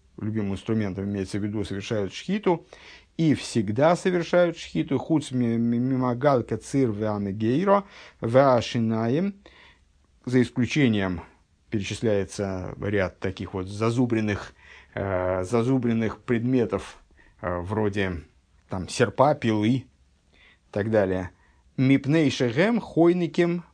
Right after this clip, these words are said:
потому что они удушают. «Омар Раби Авин бар Кахану», отвечает Раби Авин бар Кахану, то есть мудрецы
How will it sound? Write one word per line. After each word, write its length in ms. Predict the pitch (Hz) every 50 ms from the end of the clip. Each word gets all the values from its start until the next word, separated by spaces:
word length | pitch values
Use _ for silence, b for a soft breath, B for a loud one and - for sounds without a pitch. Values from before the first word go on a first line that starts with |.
| _ -
потому 340 | 135 123 - 120 131 160 -
что 220 | - - 165 135
они 160 | 123 123 143
удушают. 640 | 156 151 147 143 147 135 - - 123 107 95 98 - -
«Омар 380 | - 156 156 147 127 120 117 113
Раби 380 | 113 127 135 135 117 107 107
Авин 600 | 101 101 104 101 98 95 98 104 123 170 190 196 196
бар 180 | 214 220 214
Кахану», 500 | - - 202 196 - 214 226 226 226 226
отвечает 580 | 208 170 - 139 123 - - 139 117 107 104 -
Раби 240 | 117 113 107 117 110
Авин 260 | 110 110 110 107 101
бар 160 | 95 98 -
Кахану, 320 | - 101 104 127 165 165
то 40 | 156
есть 100 | 135 104
мудрецы 640 | 120 117 107 110 113 110 - - 131 113 104 95 b